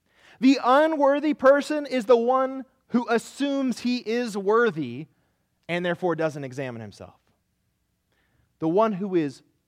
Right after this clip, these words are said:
eating in a worthy fashion recognizes his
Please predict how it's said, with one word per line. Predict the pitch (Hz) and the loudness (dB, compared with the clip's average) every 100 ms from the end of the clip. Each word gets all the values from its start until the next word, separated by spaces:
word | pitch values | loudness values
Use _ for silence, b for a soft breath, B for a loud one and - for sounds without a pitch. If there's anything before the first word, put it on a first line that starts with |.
| - | -10
eating | 196 196 175 | -6 -4 -4
in | |
a | 151 | -4
worthy | 147 139 220 302 302 165 123 110 107 _ - | -6 -2 0 0 -2 -4 -8 -12 -18 _ -12
fashion | 131 113 - 107 98 _ _ _ _ _ _ | -10 -10 -14 -18 -20 _ _ _ _ _ _
recognizes | 113 107 123 175 180 - 120 101 104 - - - - - _ _ _ _ _ _ _ | -20 -14 -12 -10 -12 -14 -14 -14 -16 -20 -20 -20 -20 -20 _ _ _ _ _ _ _
his | - 151 | -6 -6